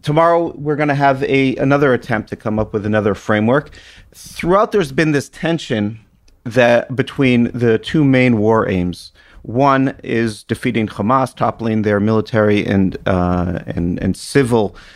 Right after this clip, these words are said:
uh, ruling capabilities, and the other one is bringing all the hostages home.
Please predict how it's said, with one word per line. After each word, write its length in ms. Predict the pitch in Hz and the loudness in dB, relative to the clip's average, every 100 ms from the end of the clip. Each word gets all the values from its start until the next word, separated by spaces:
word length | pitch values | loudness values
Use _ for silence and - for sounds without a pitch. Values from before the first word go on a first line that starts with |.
| - - | -16 -4
uh, 220 | 101 101 | 0 0
ruling 380 | 107 139 131 110 | 0 0 0 -2
capabilities, 640 | 120 107 92 165 190 190 | -4 -4 0 2 2 0
and 100 | 139 | 0
the 40 | 120 | -2
other 80 | 123 | 0
one 180 | 120 | -2
is 100 | 117 | -2
bringing 300 | 101 120 113 | -2 -2 -2
all 140 | 110 98 | -2 -4
the 80 | 98 | -2
hostages 580 | 107 107 - 92 95 | -2 -2 -8 -8 -8
home. 440 | - - 127 90 | -6 0 0 0